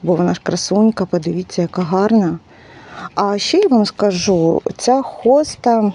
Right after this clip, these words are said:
вона, бачите, коротенька, вона не набирала силу. І це вже бу-, повинно бути було з весни мене насторожити. Е, якщо вона тормозить в зрості, на одному місці сидить кілька років,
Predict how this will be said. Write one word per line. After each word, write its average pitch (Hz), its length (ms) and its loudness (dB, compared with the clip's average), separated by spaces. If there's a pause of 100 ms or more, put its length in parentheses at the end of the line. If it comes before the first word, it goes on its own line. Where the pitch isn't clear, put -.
(380)
вона, 226 440 2
бачите, 240 440 0
коротенька, 233 580 0
вона 185 260 2
не 226 120 6
набирала 214 500 2
силу. 208 400 0 (460)
І 196 80 4
це - 160 -2
вже 220 160 2
бу-, 214 360 2
повинно 233 380 4
бути 208 360 2
було 196 500 4
з 170 100 -4
весни 208 420 2
мене 190 240 4
насторожити. 196 800 0 (1000)
Е, 185 200 2
якщо 202 340 2
вона 196 460 2
тормозить 196 680 0
в 165 40 -10
зрості, 175 560 -2 (640)
на 190 160 2
одному 196 340 2
місці 196 300 0
сидить 170 320 -2
кілька 175 320 -2
років, 185 440 0